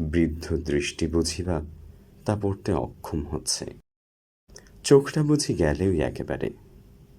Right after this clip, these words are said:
ইশতিয়াক ইতস্তত করছিল খুব, ঘন ঘন চোখের পাপড়ি পড়ছে ওর। হাতের আঙুল বেশ কয়েকবার মটকা নেবার দৃশ্যটিও চোখ এড়াল না ফয়েজ সাহেবের।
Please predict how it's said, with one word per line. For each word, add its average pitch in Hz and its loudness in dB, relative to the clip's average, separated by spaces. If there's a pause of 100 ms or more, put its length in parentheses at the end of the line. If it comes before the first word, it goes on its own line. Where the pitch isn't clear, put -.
(1120)
ইশতিয়াক 151 6
ইতস্তত 117 2
করছিল - -4
খুব, - -10 (800)
ঘন 76 2
ঘন 76 -2
চোখের 73 -6
পাপড়ি - -4
পড়ছে - -6
ওর। 57 -4 (760)
হাতের 90 2
আঙুল 92 4
বেশ 95 4
কয়েকবার 85 -2
মটকা 69 -2
নেবার 76 -2
দৃশ্যটিও 92 0
চোখ 87 0
এড়াল 78 -2
না 76 -2
ফয়েজ 65 -6
সাহেবের। - -6